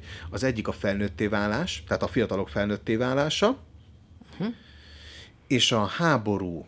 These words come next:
Speaker 1: és a sztálini diktatúra átértékelése.
Speaker 2: Érdekes, hogy szembenézt-, szembenéztek ezzel.
Speaker 1: Szembenéztek,
Speaker 2: Érdekes.
Speaker 1: szembenéztek. A mozi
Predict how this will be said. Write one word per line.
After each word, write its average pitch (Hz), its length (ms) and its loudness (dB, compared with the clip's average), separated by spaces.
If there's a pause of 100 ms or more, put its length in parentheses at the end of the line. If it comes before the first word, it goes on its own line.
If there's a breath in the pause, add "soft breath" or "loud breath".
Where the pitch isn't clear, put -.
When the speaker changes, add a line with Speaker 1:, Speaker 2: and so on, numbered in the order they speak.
Speaker 1:
és - 140 -6
a 101 40 -6
sztálini 92 460 -2
diktatúra 82 560 -8
átértékelése. - 1040 -12 (360)
Speaker 2:
Érdekes, 160 600 4
hogy 165 220 4
szembenézt-, 127 840 2
szembenéztek 120 840 -4
ezzel. 120 360 -2
Speaker 1:
Szembenéztek, 113 600 4
Speaker 2:
Érdekes. 127 220 -4
Speaker 1:
szembenéztek. 214 880 4 (320)
A 120 120 4
mozi 175 420 4